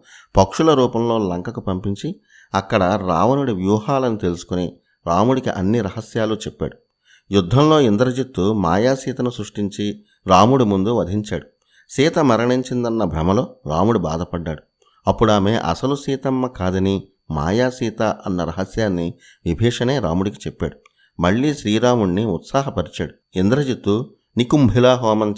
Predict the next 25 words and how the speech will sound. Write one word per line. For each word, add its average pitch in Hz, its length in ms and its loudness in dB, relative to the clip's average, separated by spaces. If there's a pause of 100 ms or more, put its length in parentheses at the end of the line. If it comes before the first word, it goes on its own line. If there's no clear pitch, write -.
చేస్తే 90 460 -4
అతన్ని 101 300 -2
ఓడించడం 98 520 -2 (380)
ఎవరి 85 260 4
తరమూ 127 300 2
కాదని 104 360 2
ఆ 92 100 2
రహస్యాన్ని 101 540 -2
కూడా 98 180 -2
చెప్పాడు 95 400 -6
విభీషణ. 92 440 -6 (440)
అప్పుడే 110 300 0
లక్ష్మణుడు 98 720 -2 (220)
ఇంద్రజిత్తు 113 500 0
హోమాన్ని 101 540 0
చెడగొట్టి 95 400 -4
అతన్ని 87 400 -4
సంహరించాడు. 82 640 -6 (420)
ఇలా 113 140 6
ఇంటి 113 360 2
గుట్లన్నీ 135 560 2
రాముడికి 110 420 2
చెప్పాడు. 82 460 -6
అందుకే, 98 360 -2 (220)
అందుకే 110 680 0